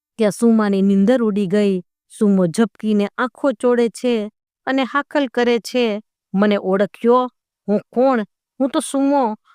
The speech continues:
ત્યાં તો લૂંટારુઓએ એક જ લાકડીનો ઘા મારી સુમાને જમીન દોસ્ત કરી મૂક્યો. બીજાએ કહ્યું, "બહુ હોશિયારી કરે છે, એને રણગોળીટો કરી મેલો."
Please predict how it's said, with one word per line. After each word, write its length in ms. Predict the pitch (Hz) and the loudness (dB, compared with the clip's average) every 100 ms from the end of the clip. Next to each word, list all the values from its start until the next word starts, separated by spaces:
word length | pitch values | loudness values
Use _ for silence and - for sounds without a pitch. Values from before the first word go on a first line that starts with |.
| _ - | _ -4
ત્યાં 160 | 214 | -4
તો 160 | 185 190 | 0 0
લૂંટારુઓએ 1080 | 190 226 - 208 196 190 202 202 220 214 190 _ _ _ | 2 0 0 0 0 -2 0 0 2 0 -4 _ _ _
એક 360 | - 285 - 320 | -6 -6 -2 -2
જ 120 | 233 | 0
લાકડીનો 540 | 247 247 247 233 233 208 | -2 -2 -2 -4 -2 -4
ઘા 320 | 151 208 214 | -2 0 0
મારી 480 | 214 208 226 202 190 _ _ | 0 0 0 -2 -6 _ _
સુમાને 540 | - 233 220 202 196 | -4 0 2 2 0
જમીન 460 | 170 208 220 208 185 | -2 0 0 2 0
દોસ્ત 360 | 190 269 - 254 | 0 -2 -2 -6
કરી 300 | - 220 214 | -2 -2 0
મૂક્યો. 640 | 202 185 208 208 180 185 _ _ - | 0 0 0 0 0 -4 _ _ -10
બીજાએ 480 | 185 196 202 196 196 | -4 -2 0 0 0
કહ્યું, 540 | - 190 185 202 180 - _ _ | 0 0 2 0 -2 -8 _ _
"બહુ 200 | 185 185 | -2 0
હોશિયારી 500 | 175 190 - 269 269 | 0 -2 -2 0 0
કરે 280 | 247 240 240 | 0 0 0
છે, 400 | - 254 233 214 - _ _ | -2 -2 -2 -2 -10 _ _
એને 180 | 214 214 | -2 0
રણગોળીટો 720 | 202 285 294 226 247 247 247 | 2 0 0 0 -2 -2 -4
કરી 300 | 233 233 240 | -2 0 0
મેલો." 480 | 220 226 226 214 196 | 2 2 2 0 -4